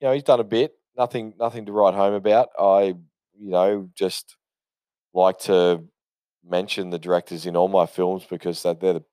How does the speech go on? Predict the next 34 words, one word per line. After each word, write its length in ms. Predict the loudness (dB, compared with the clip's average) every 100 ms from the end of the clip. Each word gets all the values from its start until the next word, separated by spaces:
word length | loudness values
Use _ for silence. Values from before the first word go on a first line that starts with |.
| -6
they're 100 | -6
the 60 | -4
s-, 160 | -14 -18 _ _ _
you 100 | -4
know, 80 | -4
they're 140 | -4
the 80 | -4
main 260 | 0 0 0
man. 300 | 0 0 -2
But 240 | -4 -4 _ _ _ _ _ _ _ _
he's 260 | -6 -6 0
done 240 | 2 4
a 360 | 2 0 -8 -12
short 460 | -10 0 2 2 0
films, 720 | 0 2 0 -4 -12 -14 -16 _ -6
um, 600 | -2 0 0 -2 -12 -20 _ _ 0
Boiler 340 | 2 4 2
Room, 300 | 2 0 -2
I 80 | -4
think, 260 | -4 -12 -12
was 160 | -6
one 160 | -4 -4
of 80 | -6
his, 160 | -14
probably 400 | _ -4 -4 -8
his 140 | -14 -16
biggest. 440 | -14 -10 -10 -10
That 60 | -12
was 100 | -8
back 220 | -8 -8
in 80 | -12
two 200 | -12 -8
thousand. 840 | -2 2 2 2 -4 -6 -10 -4
Um, 720 | 2 4 6 6 4 0 -10